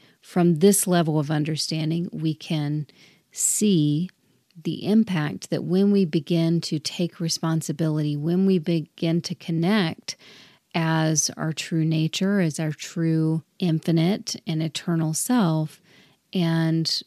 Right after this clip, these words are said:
when we think about healing, not just thinking about healing in this lifetime, but begin to think about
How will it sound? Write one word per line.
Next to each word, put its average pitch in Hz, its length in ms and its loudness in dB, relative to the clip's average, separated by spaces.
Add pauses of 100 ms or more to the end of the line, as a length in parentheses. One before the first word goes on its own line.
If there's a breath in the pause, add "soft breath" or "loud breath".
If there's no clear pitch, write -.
(140)
when 180 220 0
we 170 100 4
think 175 220 2
about 160 180 2
healing, 170 640 4
not 165 280 2
just 190 260 -2
thinking 165 320 0
about 160 380 -6
healing 160 460 -2
in 165 100 0
this 202 220 0
lifetime, 156 520 -4
but 160 200 -8
begin 165 340 0
to 160 80 -6
think 160 240 -4
about 156 340 -8